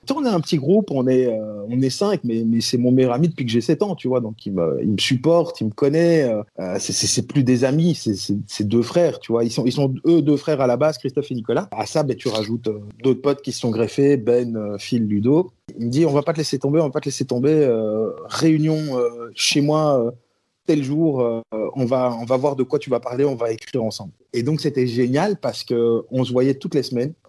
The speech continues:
On se faisait une bonne bouffe, euh, de la musique, du vin, euh, on picolait, on fumait, euh, et on écrivait, tu vois,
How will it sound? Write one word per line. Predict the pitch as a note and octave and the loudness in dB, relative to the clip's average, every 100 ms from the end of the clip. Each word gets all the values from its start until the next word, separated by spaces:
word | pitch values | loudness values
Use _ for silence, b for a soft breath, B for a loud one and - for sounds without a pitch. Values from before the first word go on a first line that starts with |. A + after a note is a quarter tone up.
| _ | _
On | A2+ | -6
se | - | -2
faisait | A#2 A2+ | 0 2
une | B2 A2 | 2 -2
bonne | G2+ G#2+ C3+ C3 | -4 -2 -2 -2
bouffe, | A#2 B2+ B2+ C3+ C#3 - | 0 2 4 4 2 2
euh, | A#2+ A2+ A2 A2 G#2+ A2 b b - | 2 2 2 2 2 0 b b -2
de | A2+ | 0
la | A#2 | 2
musique, | B2 A#2+ B2+ C#3+ C3+ | 2 2 4 4 4
du | A#2+ A#2+ A#2+ | -2 0 2
vin, | B2+ C3+ C3+ C3 C3 | 4 4 4 4 2
euh, | B2 A2+ A2 | 2 2 0
on | A2 - | -2 -4
picolait, | B2+ - B2 C3+ C3 | -2 2 4 6 4
on | A#2 | 2
fumait, | - - C3 C3 C3+ C3 | -8 -8 -2 0 2 2
euh, | A2+ G#2+ G#2+ G#2+ - | 2 0 0 -2 -2
et | C#3 | 0
on | D3 | 0
écrivait, | D3+ - G3 A#3 | 0 2 4 2
tu | - - | 0 -6
vois, | B2+ | -6